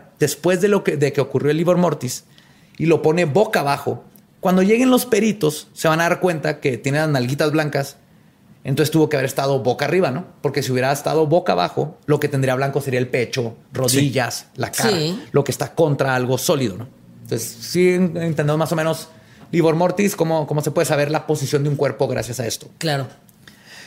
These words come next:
Speaker 1: Pues ya sabiendo esto, encontré una foto de las piernas de Paulette.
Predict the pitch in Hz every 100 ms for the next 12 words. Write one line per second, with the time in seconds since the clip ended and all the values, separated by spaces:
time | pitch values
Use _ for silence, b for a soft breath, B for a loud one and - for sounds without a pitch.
0 | B - 135 - 101 135 190 208 196 -
1 | 147 147 151 170 196 214 226 214 208 208
2 | - 160 147 170 160 147 151 165 180 -
3 | -